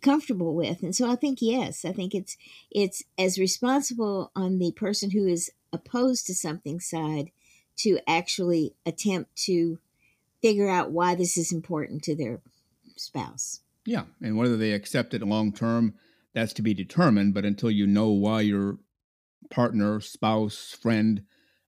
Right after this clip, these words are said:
Speaker 2: likes it, then you won't be able to understand exactly what it does for him or her. Now, as the woman, as the woman in the Frank and Lisa segment, I guess we should, I think our listeners know that. I think they know that I'm the man and you're the woman. Do you think so?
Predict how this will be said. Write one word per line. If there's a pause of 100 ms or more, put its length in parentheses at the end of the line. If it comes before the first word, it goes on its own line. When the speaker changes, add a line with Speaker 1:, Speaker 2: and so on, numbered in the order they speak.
Speaker 2:
likes
it,
then
you
won't
be
able
to
understand (460)
exactly
what
it
does
for
him
or
her. (800)
Now,
as
the
woman, (340)
as
the
woman
in
the
Frank
and
Lisa
segment, (100)
I
guess
we
should, (300)
I
think
our
listeners
know
that. (140)
I
think
they
know
that
I'm
the
man
and
you're
the
woman.
Do
you
think
so?